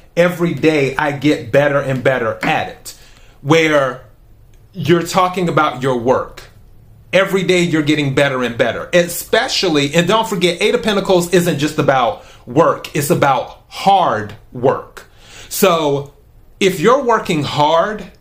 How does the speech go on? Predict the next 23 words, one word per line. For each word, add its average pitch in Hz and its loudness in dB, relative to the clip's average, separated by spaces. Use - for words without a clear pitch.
at 180 0
something, 208 -2
you 147 0
will 208 2
get 147 0
better 160 0
over 139 0
time. 113 -2
For 160 0
some 240 0
people, 175 0
it, 175 0
you 175 0
can't 175 -2
do 175 4
it - -4
overnight 120 0
where 143 2
you're 143 -2
just 143 -2
gonna 143 0
automatically 139 0
just - 0